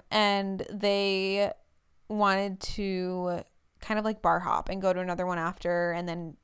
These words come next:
somewhere else that was, like, twenty minutes away. Um, so that was a time where it was, like, good that I had a reason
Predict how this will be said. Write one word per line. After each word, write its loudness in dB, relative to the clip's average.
somewhere -4
else -2
that -2
was, -4
like, 0
twenty -2
minutes -4
away. 0
Um, 4
so -6
that 8
was 4
a 0
time 0
where 4
it 0
was, -2
like, -4
good 0
that 4
I 2
had -2
a -2
reason -2